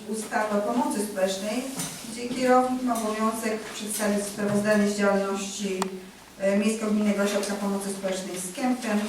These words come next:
e, w-, miejsko-, ogólnie Miejsko-Gminnego Ośrodka Pomocy Społecznej wraz z potrzeb-, z potrzebami na rok, e, dwa tysiące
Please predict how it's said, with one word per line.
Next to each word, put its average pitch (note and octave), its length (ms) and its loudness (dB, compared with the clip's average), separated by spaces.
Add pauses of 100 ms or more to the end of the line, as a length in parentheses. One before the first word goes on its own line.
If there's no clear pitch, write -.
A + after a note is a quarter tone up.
(280)
e, G3 60 -2
w-, G#3+ 460 0
miejsko-, G#3+ 540 2
ogólnie F#3+ 580 4
Miejsko-Gminnego G3+ 680 0
Ośrodka F#3+ 340 0
Pomocy E3+ 380 -2 (100)
Społecznej C4 460 -4 (280)
wraz B3 440 6
z - 20 -6
potrzeb-, C4 640 -2
z - 40 -10
potrzebami G#3+ 880 2
na G3 140 4
rok, G3 280 6 (560)
e, G3 320 6
dwa G3+ 120 0
tysiące G#3+ 420 2